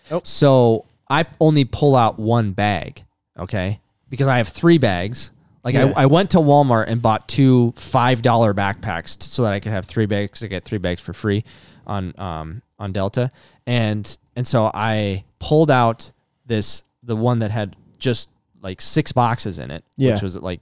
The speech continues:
Speaker 2: you know, half a case or whatever,
Speaker 3: Yeah.
Speaker 2: and put it on the scale, fifteen pounds.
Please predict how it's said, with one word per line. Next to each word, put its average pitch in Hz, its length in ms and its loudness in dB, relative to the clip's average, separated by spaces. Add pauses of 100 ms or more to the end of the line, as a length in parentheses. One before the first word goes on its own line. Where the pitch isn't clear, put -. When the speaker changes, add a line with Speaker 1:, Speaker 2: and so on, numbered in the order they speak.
(120)
Speaker 2:
you 110 100 -8
know, 85 200 -6 (240)
half 123 320 -4
a 101 40 -10
case 90 380 -4
or 80 80 -8
whatever, 82 360 -6 (140)
Speaker 3:
Yeah. 110 200 -2 (160)
Speaker 2:
and 113 300 -4
put 170 160 -2
it 143 80 -2
on 135 140 0
the 117 60 -2
scale, 101 500 -2 (140)
fifteen 131 500 -2
pounds. 71 460 -10